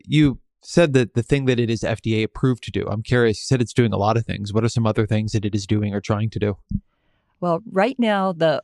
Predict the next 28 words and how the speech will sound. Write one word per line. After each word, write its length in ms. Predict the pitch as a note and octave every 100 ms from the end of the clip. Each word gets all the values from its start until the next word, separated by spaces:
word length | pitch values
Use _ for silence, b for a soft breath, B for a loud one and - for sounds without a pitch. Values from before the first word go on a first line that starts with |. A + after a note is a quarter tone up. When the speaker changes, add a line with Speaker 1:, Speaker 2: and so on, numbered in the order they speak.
| -
Speaker 2:
only 200 | E3+ F3+
thing 140 | F3
I 100 | D#3
can 220 | D#3+ D#3+ _ _ -
claim 440 | - E3+ E3 D#3+
product-wise 640 | D#3 E3+ D#3 D3 C3+ C3+ C3+
is 160 | C#3 -
the 180 | C3+
F 120 | - -
D 100 | C#3+
A 80 | B2
clearance. 460 | - A#2+ B2+ D#3
So 240 | C3 B2 -
be 100 | D3+
a 40 |
little 160 | C#3 C3
careful 280 | C3 B2+ C3
here. 60 |
Let 120 | C#3+ C#3+
me 40 |
switch 280 | - E3 E3+
over 80 | D3
to 80 |
my 80 | C#3
M 180 | - E3
I 100 | D3
T 220 | C#3 D#3
hat. 300 | D3 C#3 D#3+